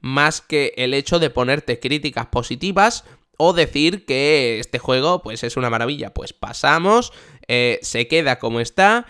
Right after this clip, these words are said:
que pase lo que tenga que pasar con él, nos desentendemos y a otra cosa, mariposa. No me mola nada ese, ese tipo de pensamiento porque es en plan, tío, podrías perfectamente darle, em, una segunda vidilla a ese videojuego si simplemente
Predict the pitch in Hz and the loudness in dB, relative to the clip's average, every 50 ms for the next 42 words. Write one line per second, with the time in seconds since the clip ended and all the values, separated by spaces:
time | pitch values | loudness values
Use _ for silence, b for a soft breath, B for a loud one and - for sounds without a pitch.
0 | B B B B B B - 123 131 - - 165 165 - 143 127 123 123 123 - | B B B B B B -4 -2 -2 2 4 2 2 2 2 0 0 0 0 -2
1 | 151 151 151 143 135 - 139 127 - 127 123 - 123 131 160 196 220 233 220 - | 0 -2 0 -2 -2 -2 -4 -2 -2 -2 -2 -2 -2 0 0 2 0 0 -2 -4
2 | - 143 139 139 135 135 131 - 127 120 - 123 123 123 120 120 123 131 151 175 | -4 -2 0 2 2 2 2 0 -4 -2 -2 -2 -4 -2 -2 -2 -2 0 0 -2
3 | 185 202 220 220 208 - - 143 139 135 131 131 135 175 185 - 135 135 139 - | -2 0 -2 -2 -2 -4 -4 -2 0 2 4 4 4 4 2 2 0 -2 -2 -2
4 | 202 202 - - 190 - - - - 139 143 135 131 123 127 123 143 123 - - | -4 -4 -2 0 0 0 0 0 -4 -2 -2 0 0 0 0 0 0 -2 -2 -4
5 | - 82 76 B B B B B B B B B - 139 160 170 180 180 156 139 | -8 -10 -12 B B B B B B B B B -8 -2 0 0 2 2 2 2
6 | 139 147 139 123 117 123 131 123 120 113 113 113 117 120 - - 127 123 120 120 | 2 2 2 2 2 0 0 0 0 -2 0 0 -2 -2 -2 -2 -2 0 0 0
7 | 117 - - 123 - 131 127 - 127 131 127 120 - 123 117 120 117 117 123 131 | -2 -4 -6 -6 -6 -6 -6 -6 -4 -2 -2 0 0 -2 -2 -2 -2 -2 -2 -2
8 | 120 123 107 117 113 120 117 123 117 107 113 113 110 104 101 - - 113 117 147 | -2 -4 -4 -4 -4 -2 -2 -2 -2 0 -2 -2 -2 -2 -6 -10 -8 -6 -4 -2
9 | 165 123 - - b b b b b b b b b b b _ - 110 110 107 | -2 -4 -4 -10 b b b b b b b b b b b _ 0 0 2 2
10 | 120 139 156 160 175 - - 123 117 120 - 135 139 - - 147 151 160 165 156 | 2 2 2 2 0 0 -2 -4 -4 0 -2 -4 -2 0 -2 0 0 0 -2 -2
11 | - 135 135 135 120 127 135 156 170 147 131 131 151 - - - - 120 117 113 | -2 -4 -4 -4 0 2 2 2 2 2 2 2 2 0 -2 -4 -6 -4 -2 -2
12 | 113 110 110 113 113 110 110 110 110 110 _ _ _ _ _ _ - - _ _ | -2 -2 -4 -4 -6 -6 -8 -8 -8 -10 _ _ _ _ _ _ -16 -16 _ _
13 | - 120 139 139 131 - 131 110 110 120 127 139 143 139 139 147 160 151 135 127 | -6 -2 -2 -2 -2 -2 -2 -2 -2 -2 -2 -2 -2 -2 -2 -4 -4 -2 0 0
14 | 123 123 110 - - - 107 113 - 123 123 127 131 143 143 139 131 135 135 - | 0 0 -2 -4 -8 -12 -12 -6 -6 -4 -2 0 2 2 2 2 2 0 -2 -4
15 | 113 107 - 131 147 151 165 175 185 185 180 - 165 165 | -8 -8 -8 -6 -4 -2 0 0 0 0 0 0 -2 -2